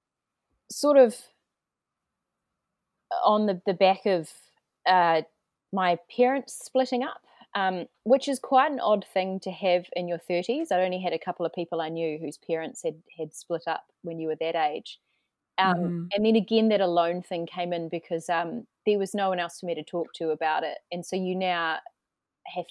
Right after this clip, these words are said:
Speaker 1: to figure out this new structure of how your family dynamic is gonna work and what's going on. And, um,
Speaker 2: Yeah.
Speaker 1: and I was also doing long distance with my boyfriend 'cause we, we've li-, we've been together for about six years, but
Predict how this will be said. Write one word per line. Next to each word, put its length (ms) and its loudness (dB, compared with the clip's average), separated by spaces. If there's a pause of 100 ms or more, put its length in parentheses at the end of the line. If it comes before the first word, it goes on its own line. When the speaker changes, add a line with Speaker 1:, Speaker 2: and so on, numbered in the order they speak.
Speaker 1:
to 340 -4 (560)
figure 200 0
out 140 -2
this 180 -8
new 140 -8
structure 540 -6
of 100 -8 (420)
how 140 -2
your 160 0
family 440 -4
dynamic 460 -8
is 100 -18
gonna 200 -8
work 460 -4
and 120 -10
what's 260 -12
going 280 -6
on. 380 -8 (640)
And, 280 2
um, 260 4
Speaker 2:
Yeah. 180 -4
Speaker 1:
and 100 -4
I 60 2
was 180 -2
also 340 0
doing 400 2
long 240 -4
distance 520 -6
with 180 -4
my 140 -10
boyfriend 680 -2
'cause 160 -12
we, 400 0 (240)
we've 400 2
li-, 300 4
we've 180 0
been 160 2
together 300 -4
for 120 -8
about 240 -2
six 320 -8
years, 600 -4 (880)
but 200 4